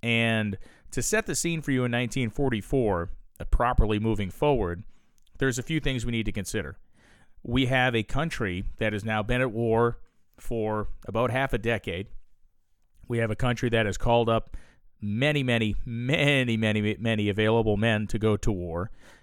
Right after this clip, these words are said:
A lot of these men come from the farms. They come from the Midwest. They're hardworking people. They're country boys, and they go off to fight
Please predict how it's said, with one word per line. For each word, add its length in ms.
A 120
lot 180
of 60
these 200
men 220
come 240
from 200
the 80
farms. 440
They 100
come 240
from 140
the 80
Midwest. 580
They're 200
hardworking 560
people. 520
They're 120
country 320
boys, 400
and 80
they 80
go 160
off 160
to 80
fight 420